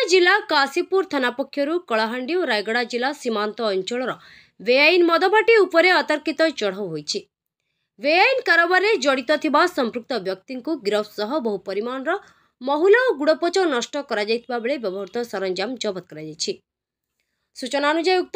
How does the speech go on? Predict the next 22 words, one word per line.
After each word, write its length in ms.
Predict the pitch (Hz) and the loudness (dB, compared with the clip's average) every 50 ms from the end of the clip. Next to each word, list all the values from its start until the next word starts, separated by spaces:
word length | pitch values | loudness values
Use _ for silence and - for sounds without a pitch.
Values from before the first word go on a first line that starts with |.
| 359 339 339 | -2 0 0
ଅଞ୍ଚଳରେ 500 | 339 320 - 392 415 427 415 427 453 480 427 - _ - | 0 0 0 2 4 4 6 6 4 4 2 0 _ -6
ଚୋରା 360 | - 339 359 359 370 381 415 440 294 262 | -2 0 0 4 4 4 4 4 4 2
ଦେଶୀ 320 | 294 302 - - 349 359 320 294 | 0 -2 0 2 2 4 4 4
ମଦ 200 | 269 240 277 285 | 2 2 2 2
ରନ୍ଧା 260 | 277 254 240 233 254 262 | 2 2 0 0 0 0
ହେଉଥିବା 400 | 254 254 240 - 226 262 294 311 226 | 0 0 -2 -4 -2 -2 0 0 0
ବିଶ୍ୱସ୍ତ 320 | 233 226 - 226 214 - 240 220 - | -2 -4 -6 -8 -8 -8 -10 -12 -12
ସୂତ୍ରରୁ 380 | - 190 - 247 269 262 - - | -12 -12 -10 -8 -6 -6 -6 -6
ଖବର 240 | - 254 220 240 254 - | -6 -6 -6 -6 -2 -2
ପାଇ 120 | 269 - - - _ _ _ _ _ _ _ _ _ _ | -2 -2 -2 -6 _ _ _ _ _ _ _ _ _ _
କାଶୀପୁର 520 | 302 294 311 320 - 403 403 466 480 480 - | -6 -6 -4 -2 -2 -2 0 0 -2 -2 -2
ଥାନାଧିକାରୀ 540 | 330 285 277 269 254 294 302 - 302 294 349 370 | -2 -2 0 -2 -2 -2 -2 -2 0 0 0 0
ସୂର୍ଯ୍ୟପ୍ରକାଶ 560 | - 277 226 226 226 214 240 233 247 226 226 - 196 | -2 -2 -2 -4 -4 -4 -6 -6 -4 -4 -4 -2 -4
ନାୟକଙ୍କ 400 | 170 180 190 - 214 214 214 - 214 170 | -4 -4 -4 -4 -4 -6 -4 -4 -4 -4
ନେତୃତ୍ୱରେ 480 | 170 165 - - 226 226 - 233 254 330 381 370 - _ _ - | -4 -6 -6 -6 -8 -6 -4 -4 -4 -4 -6 -8 -12 _ _ -20
ଏକ 120 | - - 247 240 233 _ | -12 -8 -8 -8 -8 _
ଟିମ୍ 240 | - 339 392 453 494 - _ _ _ _ _ _ _ - | -10 -6 -6 -6 -6 -8 _ _ _ _ _ _ _ -6
କଳାହାଣ୍ଡି 400 | 285 294 330 349 381 392 381 453 | -4 -4 -2 0 2 2 2 2
ଓ 80 | 480 480 403 339 | 2 2 2 2
ରାୟଗଡ଼ା 340 | 302 294 294 320 330 370 381 - | 2 2 2 2 2 2 2 2
ଜିଲ୍ଲା 200 | 277 240 233 262 294 285 | 0 0 2 2 0 0
ସୀମାନ୍ତରେ 500 | - 269 240 226 220 226 226 233 233 269 | -2 -4 -2 -2 -2 -2 -2 -2 -2 0